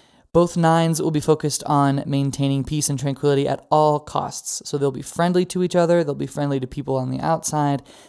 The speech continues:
They will seem, uh, unflappable. They'll be unannoyed by minor hiccups or inconveniences. This is a couple that is not going to argue about how the dishwasher is loaded or is not gonna argue about how certain tasks are done around the office. They're gonna be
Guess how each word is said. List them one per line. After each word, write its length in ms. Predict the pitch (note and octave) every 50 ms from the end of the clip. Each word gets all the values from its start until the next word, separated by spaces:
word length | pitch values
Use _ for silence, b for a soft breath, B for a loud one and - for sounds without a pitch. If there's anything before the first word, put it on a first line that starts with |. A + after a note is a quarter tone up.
| B -
They 140 | C#3 D3+ D3+
will 180 | D3 C3+ C3
seem, 580 | C3 - - - D#3+ D#3+ D#3 D3+ C#3+ C#3 C3 C3 b b b b b b b
uh, 220 | b C3 C3 B2+ - -
unflappable. 1040 | - - C#3+ C#3 C3+ C3 - - C#3 C#3+ C#3 C3+ - C3+ B2+ C3 B2 - C3+ - -
They'll 120 | C#3 C#3 B2+
be 120 | C3+ C3+
unannoyed 640 | - - D3 D3+ C#3+ C#3+ C#3+ C#3+ C#3+ D3 D3 D3 C#3
by 140 | C3 C3+ C3+
minor 320 | C3+ C#3 C#3 C#3 C3+ C3+
hiccups 460 | B2 B2+ C#3+ C#3 - C#3+ C3 - - -
or 60 | -
inconveniences. 880 | - C3+ C3+ B2 - C3+ B2+ B2 B2+ B2+ B2 A#2+ A#2+ - - B2+ A#2
This 140 | A#2+ B2+ A#2+
is 120 | C3+ B2+ C3
a 60 | C3
couple 280 | - - C#3 - C3+ B2+
that 120 | B2+ B2
is 160 | B2 A#2+ A#2
not 360 | B2 B2+ B2+ C3+ E3 D#3+ - -
going 220 | C#3 C#3 C3+ C3+
to 80 | C3 -
argue 460 | - C3 C3 B2+ B2 A#2+ A#2+ A#2+ A#2+ A#2+ B B B B B B
about 300 | - C3 C3 B2+ A#2+ B2+
how 140 | C3 B2 A#2+
the 100 | B2+ A#2+
dishwasher 560 | A#2+ A#2+ - - - B2 B2 - - C3 C3
is 160 | A#2+ A#2 A#2
loaded 300 | A#2+ B2 A#2+ A#2+ B2 A#2+
or 100 | - -
is 180 | B2 B2 A#2 B2
not 200 | C#3 D3 E3 D#3+
gonna 160 | D3+ C#3 C3
argue 260 | - B2 B2+ B2 A#2+
about 160 | A#2+ A#2+ A#2+
how 120 | C3 B2 B2
certain 360 | - - C3+ - - C3 B2
tasks 480 | - - C3+ B2 B2 B2 - - - B2+
are 40 |
done 160 | B2 B2+ B2 B2
around 200 | B2 A#2+ A#2+ B2
the 60 | B2
office. 440 | - - C#3 - - - - - - B B B B B B
They're 120 | - C3+ C3+
gonna 160 | C#3 C3+ C3
be 340 | B2 C3 C3 B2+ B2 B2